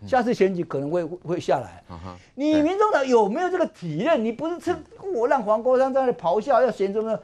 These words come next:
Speaker 1: 嗯。
Speaker 2: 没路音啦，
Speaker 1: 嗯。
Speaker 2: 政治本来就是谈判妥协，
Speaker 1: 嗯。
Speaker 2: 然后前进嘛。
Speaker 1: 啊哈。是。
Speaker 2: 你根本就不懂这一套。
Speaker 1: 嗯。
Speaker 2: 你画饼画到大家信了你，
Speaker 1: 嗯。
Speaker 2: 这些小草脑筋被你洗了，
Speaker 1: 嗯。
Speaker 2: 信了你。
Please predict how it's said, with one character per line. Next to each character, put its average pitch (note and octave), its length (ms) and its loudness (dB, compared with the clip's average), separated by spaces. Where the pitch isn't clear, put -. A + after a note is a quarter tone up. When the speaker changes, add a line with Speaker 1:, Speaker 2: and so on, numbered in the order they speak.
Speaker 1:
嗯。 A#2+ 160 -12
Speaker 2:
没 E3 180 4
路 D#3+ 320 2
音 E3 280 -2
啦， C3 120 -4
Speaker 1:
嗯。 - 60 -12
Speaker 2:
政 C4+ 160 0
治 A3 140 -2
本 B2 160 -2
来 C3 140 0
就 G3 120 0
是 G3+ 160 0
谈 D3+ 300 -2
判 D3+ 340 2
妥 C#3 240 -4
协， C3+ 300 -6
Speaker 1:
嗯。 D#3 80 -14
Speaker 2:
然 D3+ 120 4
后 G3 160 2
前 D3 300 -4
进 F3 240 -4
嘛。 A#2 120 -10
Speaker 1:
啊 - 20 -16
哈。 - 40 -18
是。 G2+ 160 -8
Speaker 2:
你 A3+ 100 -8
根 F4+ 240 2
本 E4 80 2
就 E4+ 80 2
不 E4+ 100 -2
懂 G#3+ 240 0
这 D4 180 4
一 D4 60 -4
套。 D4+ 380 2
Speaker 1:
嗯。 G2 140 -14
Speaker 2:
你 A#3 140 -4
画 E4+ 280 2
饼 F#3 240 -6
画 C4 300 2
到 B3+ 160 2
大 A#3+ 220 2
家 A#3 280 2
信 D#4+ 320 2
了 F3+ 140 2
你， C#3 180 -6
Speaker 1:
嗯。 F#2+ 100 -12
Speaker 2:
这 C#4+ 80 -4
些 D4+ 100 0
小 A#3 280 4
草 G3 260 2
脑 D#3+ 180 -2
筋 A3 220 -4
被 A#3+ 120 8
你 F3+ 120 -2
洗 C#3 240 -12
了， C#3 80 -8
Speaker 1:
嗯。 - 20 -12
Speaker 2:
信 A3+ 240 -4
了 D#3 80 -6
你。 A#2 100 -12